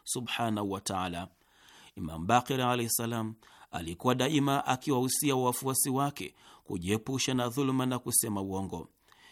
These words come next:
Imepokelewa kutoka Imam Baqir alayhi salam akisema kwamba mauti yalipomjia baba yake, yani Imam Ali Zainul Abidin,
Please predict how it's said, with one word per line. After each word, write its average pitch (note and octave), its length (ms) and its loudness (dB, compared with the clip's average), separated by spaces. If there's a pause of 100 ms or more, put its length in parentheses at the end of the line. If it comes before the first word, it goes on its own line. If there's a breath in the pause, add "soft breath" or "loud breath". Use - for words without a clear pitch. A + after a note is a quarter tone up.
(140 loud breath)
Imepokelewa C3 800 2
kutoka B2+ 400 -2
Imam B2+ 320 2
Baqir C3 400 -2
alayhi B2 280 0
salam B2 380 0
akisema A#2 440 -2
kwamba A#2 400 0 (460 loud breath)
mauti A#2+ 520 0
yalipomjia C3 720 2
baba B2+ 240 -2
yake, B2+ 520 2
yani B2+ 340 2
Imam B2 280 2
Ali B2 300 0
Zainul B2+ 320 0
Abidin, A#2 640 0